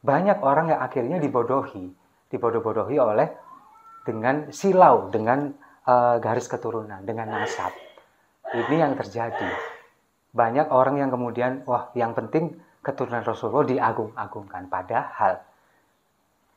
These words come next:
kelakuannya seperti itu, adabnya seperti Bahar Smith. Nah, jadi itulah,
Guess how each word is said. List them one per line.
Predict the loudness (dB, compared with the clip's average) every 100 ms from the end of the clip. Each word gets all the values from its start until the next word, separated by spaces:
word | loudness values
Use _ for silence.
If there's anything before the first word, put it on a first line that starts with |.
| _ _ _ _
kelakuannya | 0 0 -2 -4 -2
seperti | -8 -8 -8 -12 -20 -18
itu, | -6
adabnya | -4 -2 -4 -4 -6
seperti | -6 -8 -10 -8 -10 -12 _ _ _ _
Bahar | -12 -10
Smith. | -16 -18 -18 -20 _ _ _ _ _
Nah, | -2
jadi | 0 0 0
itulah, | 0 0 -2 -4